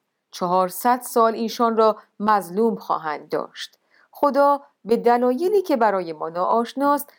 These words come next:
چنین مقرر نمود که آنها می‌بایست به مدت چهار قرن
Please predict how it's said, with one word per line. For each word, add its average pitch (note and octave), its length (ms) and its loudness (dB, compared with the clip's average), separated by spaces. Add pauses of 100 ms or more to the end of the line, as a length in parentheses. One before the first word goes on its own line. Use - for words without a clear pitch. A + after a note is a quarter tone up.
(220)
چنین E4+ 340 0
مقرر F#3+ 460 2
نمود G3+ 400 -4
که G3+ 120 -2
آنها A#3 260 -2
می‌بایست G#3+ 580 0 (280)
به G#3 80 -2
مدت G#3 440 0
چهار C4 560 0
قرن A#3+ 440 0